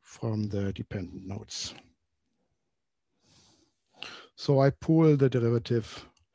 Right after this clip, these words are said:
uh, down, and this is from a programming per-, per-, perspective maybe a little bit, uh, complicated.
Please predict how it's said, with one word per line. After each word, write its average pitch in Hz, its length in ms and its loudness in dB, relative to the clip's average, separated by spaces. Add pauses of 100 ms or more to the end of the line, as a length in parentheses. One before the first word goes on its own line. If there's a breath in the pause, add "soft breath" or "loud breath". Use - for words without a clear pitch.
(460 soft breath)
uh, 107 140 0
down, 117 480 4
and 131 320 4
this 147 220 0
is 151 140 -2
from 139 240 0
a 131 60 2
programming 160 560 4
per-, 160 160 -2
per-, - 260 -4 (140)
perspective - 640 -4
maybe 190 340 2
a 143 40 4
little 131 200 4
bit, 123 300 -2 (640 loud breath)
uh, 117 320 4 (1300)
complicated. 120 1000 -2